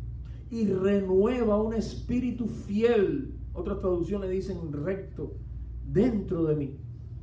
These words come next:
"Crea en mí un corazón limpio y renueva un espíritu fiel dentro de mí".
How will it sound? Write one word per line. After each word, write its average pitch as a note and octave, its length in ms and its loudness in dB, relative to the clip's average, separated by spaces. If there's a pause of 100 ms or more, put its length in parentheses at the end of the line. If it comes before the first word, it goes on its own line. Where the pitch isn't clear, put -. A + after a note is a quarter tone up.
(180)
"Crea G#3 240 0
en G3+ 100 -2
mí B3 300 -4
un A3 120 -4
corazón A#3 540 2
limpio A3+ 760 2 (1300)
y G3+ 80 0
renueva F#3+ 680 2
un A#3 80 -2
espíritu A#3 640 -2
fiel G3+ 540 2
dentro F3 520 -2
de D#3+ 80 -2
mí". D#3+ 100 -8